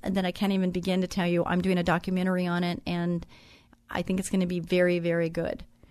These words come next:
But I'm showing the befores and afters, the restoration. Now, here we are two years in, and I just,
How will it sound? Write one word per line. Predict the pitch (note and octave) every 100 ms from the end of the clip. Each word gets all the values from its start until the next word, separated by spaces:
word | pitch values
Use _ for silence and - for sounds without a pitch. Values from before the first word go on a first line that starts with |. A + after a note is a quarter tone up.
| - _ -
But | G3+
I'm | F#3 F3+
showing | F3+ G#3+ G#3+
the | G3+
befores | F3 - G3 G3 G3+
and | F#3
afters, | - E3+ E3+ - - - -
the | F#3+
restoration. | F#3 F#3+ - F3+ F3 F3 - - - - - -
Now, | G#3
here | G#3+ C4
we | C4+ A3+
are | G3+
two | - C4
years | B3+ A#3 A3
in, | A3
and | G#3
I | F3+
just, | F#3 G#3+ G#3 -